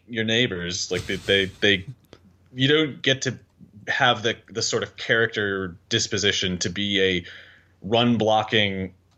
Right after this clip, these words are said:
tight end in the N F L, you know, just basically being a professional, uh, head against the wall basher. Uh, it takes a certain se-, t-, certain type of person to wanna do that job and do that job effectively.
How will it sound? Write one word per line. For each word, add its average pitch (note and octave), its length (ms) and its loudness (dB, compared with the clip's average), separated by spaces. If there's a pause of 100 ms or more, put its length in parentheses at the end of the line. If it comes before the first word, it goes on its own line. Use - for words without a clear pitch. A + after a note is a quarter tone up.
tight A2+ 240 2
end G#2 260 0
in F#2+ 60 -6
the G2 160 -2
N G2+ 80 2
F F#2+ 180 -2
L, F#2+ 400 4
you D#2+ 120 -6
know, F2 120 -2
just F2+ 220 -4
basically G2+ 560 2
being F#2+ 260 2
a F2+ 60 2
professional, F#2 760 0 (760)
uh, F2+ 340 2 (580)
head G#2+ 460 2 (240)
against G#2 460 0
the G#2 80 0
wall G2 400 4
basher. F#2 720 0 (400)
Uh, F#2+ 280 4
it B2 140 2
takes E3 220 2
a C#3+ 40 0
certain C#3 380 -2
se-, C3 400 0
t-, - 140 -4 (240)
certain E3+ 500 2
type E3 220 2
of C3 60 -12
person D3+ 520 0 (380)
to B2+ 520 -2
wanna C3 300 2
do E3+ 160 2
that B2 180 4
job A2 300 2
and G#2+ 120 -2
do A2+ 120 -2
that G#2+ 180 4
job G#2+ 260 2
effectively. G2+ 680 0